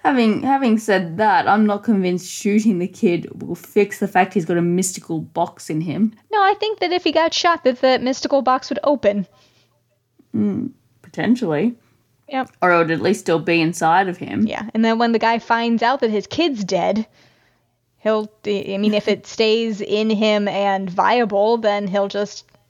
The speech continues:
Speaker 2: have it, you know, released.
Speaker 1: Yeah,
Speaker 2: He'll be fine.
Speaker 1: exactly.
Speaker 2: Um, so Angel determines that he needs to go there and get this kid and put him in isolation so that they can figure out how to get this mystical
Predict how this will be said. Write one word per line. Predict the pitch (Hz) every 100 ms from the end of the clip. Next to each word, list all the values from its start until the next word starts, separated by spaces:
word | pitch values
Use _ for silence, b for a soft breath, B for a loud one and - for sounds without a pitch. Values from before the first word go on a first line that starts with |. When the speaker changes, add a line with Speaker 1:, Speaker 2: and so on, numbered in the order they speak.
| _ _
Speaker 2:
have | 190 190
it, | 196 - _ _ _ _
you | 190
know, | 180 220 - _ _ -
released. | 285 247 - - _ _ _ _ _ _ _ _ _ _ _ _ _ _ _ _ _ _
Speaker 1:
Yeah, | 415 - - -
Speaker 2:
He'll | 330
be |
fine. | 254
Speaker 1:
exactly. | - - 214 - - - _ B B B -
Speaker 2:
Um, | 214 214 214 214 214 - _ _
so | - - 233 220 220 214 - - -
Angel | 233 247 247 247 247 247 254 b b b -
determines | 208 240 233 233 220
that | 214 190
he | 196
needs | 220 214 214
to |
go | 214 214
there | 214
and | 202
get | 240 254
this | 196
kid | 226 208
and | 196
put | 208
him | 190
in | 190
isolation | 180 190 - 196 196 - 185
so | 190 190
that | 190 190
they |
can | 190 175
figure | - 208 190 196
out | 190 -
how | 190
to | 185
get | 180 175 -
this | 190 -
mystical | 190 180 - 190 185 190 185